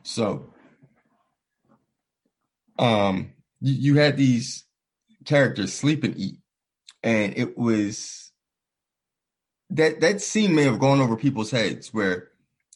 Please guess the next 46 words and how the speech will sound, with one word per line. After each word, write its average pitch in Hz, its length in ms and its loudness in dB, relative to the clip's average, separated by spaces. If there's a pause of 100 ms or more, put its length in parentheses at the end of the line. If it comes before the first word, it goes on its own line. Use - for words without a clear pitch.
he 135 160 -2
came 147 260 0
up 135 140 -2
with 135 200 -8
that 110 200 -4
because 120 240 -8
they 147 100 -2
were 160 140 -2
looking 139 380 -2
for 131 280 -6
a 104 40 -4
name 101 520 -6 (380)
for 123 160 -6
this 104 180 -8
show. 123 420 -8 (1000)
And 104 460 -8 (720)
they 170 140 -6
kept 131 240 -6
going 110 200 -2
back 98 240 -8
and - 140 -16
forth 95 280 -10
with 85 100 -12
a 82 40 -12
bunch 98 320 -10
of - 60 -18
crazy 92 400 -8
names. 85 420 -14
I - 80 -10
can't 90 240 -10
even 76 160 -14
recall. 90 300 -10
It's 113 120 -10
been, 110 340 -6 (400)
literally, 120 420 -2
it's 110 140 -10
been 110 340 -6
close 117 300 -10
to 87 60 -14
twenty 107 240 -8
years 95 260 -6
since 87 160 -12
I've 85 80 -12
seen 98 160 -10
that 78 100 -10
movie. 110 380 -8